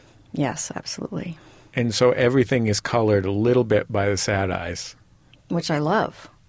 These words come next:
Speaker 2: Yeah.
Speaker 1: You know, I mean, if you cast her in the proper thing, that's fantastic. But that's what makes her deep. And same with Ben. Ben has sad eyes. Look at those eyes. I mean,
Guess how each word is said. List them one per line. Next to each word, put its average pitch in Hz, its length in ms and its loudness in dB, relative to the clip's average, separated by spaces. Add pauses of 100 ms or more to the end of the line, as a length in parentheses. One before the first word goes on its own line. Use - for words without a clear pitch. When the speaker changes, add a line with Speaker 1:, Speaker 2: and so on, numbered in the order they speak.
(140)
Speaker 2:
Yeah. 104 360 -4
Speaker 1:
You 175 120 0
know, 147 220 0 (440)
I 175 60 0
mean, 170 220 4
if 151 220 -4
you 143 120 -4
cast 143 360 -4
her 139 100 -4
in 135 60 -2
the 151 80 -4
proper - 320 -8
thing, 180 400 -4
that's - 320 -6 (280)
fantastic. 156 760 -6
But 190 120 -6
that's 202 280 -2
what 208 120 0
makes 190 280 -4
her 185 240 -2 (800)
deep. 220 340 0 (240)
And 180 180 2
same 190 280 0
with 190 160 -4
Ben. 175 400 0 (340)
Ben 233 200 0
has 247 140 0
sad 117 320 -4
eyes. - 380 -12
Look 190 140 -8
at - 60 -16
those - 220 -10
eyes. - 400 -16
I - 60 -12
mean, 160 380 0